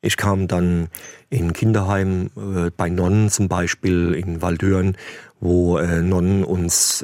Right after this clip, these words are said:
äh, mit Gewalt überhäuften, Essensentzug und alles und auch sadistische Quälereien begangen, also quasi den Glauben an Gott uns mit Gewalt eintrichtern zu versuchten.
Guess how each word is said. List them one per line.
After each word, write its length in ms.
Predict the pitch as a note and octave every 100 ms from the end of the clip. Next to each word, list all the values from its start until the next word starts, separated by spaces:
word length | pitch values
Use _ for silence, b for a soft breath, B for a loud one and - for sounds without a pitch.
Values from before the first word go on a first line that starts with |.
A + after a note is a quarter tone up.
| -
äh, 120 | F2
mit 200 | F2 -
Gewalt 400 | E2 - F2 G#2
überhäuften, 540 | G#2+ F2 F#2+ F2 -
Essensentzug 800 | - - G2 - G2 F2+ - F#2+
und 100 | F#2+
alles 340 | - F2+ F#2 -
und 120 | G2
auch 160 | F#2+ -
sadistische 540 | F2+ G2+ - - -
Quälereien 600 | - F#2+ F2 F2 F2+ G2
begangen, 320 | G2 F#2 F#2+
also 160 | F2+ F2
quasi 400 | - F2+ F#2 G2
den 220 | F#2 F#2
Glauben 460 | F#2+ F#2 G2 G#2+ -
an 160 | F#2+
Gott 280 | G2 G#2 -
uns 300 | A2 G2 -
mit 140 | - -
Gewalt 420 | F2+ F2+ F#2+ -
eintrichtern 540 | G2+ G2 G#2+ - G2
zu 80 | -
versuchten. 640 | G#2 - A2+ G#2 - G2